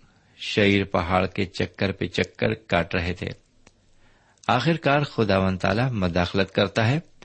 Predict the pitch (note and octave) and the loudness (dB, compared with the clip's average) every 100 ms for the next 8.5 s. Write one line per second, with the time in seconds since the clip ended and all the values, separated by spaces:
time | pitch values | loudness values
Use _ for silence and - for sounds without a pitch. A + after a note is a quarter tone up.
0 | - - - G#2+ A2 - F#2+ F2+ F2+ F2+ | -20 -20 -2 -2 -2 -2 0 2 0 2
1 | C#3+ A2+ F2+ - _ _ _ _ _ _ | 2 2 -2 -6 _ _ _ _ _ _
2 | _ - D#3 E3 D#3+ A#2+ G2 G2 C#3 D3 | _ -2 2 4 2 2 2 2 4 2
3 | - A#2 - - G#2+ - D3+ B2 G2 F#2+ | 0 -4 -4 -4 -4 0 0 2 2 2
4 | A2 C3 D3 - - C3+ B2 - F#2 F2 | 2 -2 -4 -6 -2 -2 -2 -2 -2 0
5 | F#2 F2 F2+ G#2+ _ _ _ _ _ _ | -2 -4 -4 -12 _ _ _ _ _ _
6 | - - _ - C3+ D3 F3+ E3+ A#2 - | -20 -20 _ -4 -4 -2 -2 2 0 0
7 | E3+ E3 E3 D#3 D3 D#3+ D3 A2+ G2+ C#3+ | 0 0 0 -2 0 0 2 2 0 0
8 | C#3 C#3 E3+ D3 F2+ | 0 0 0 2 0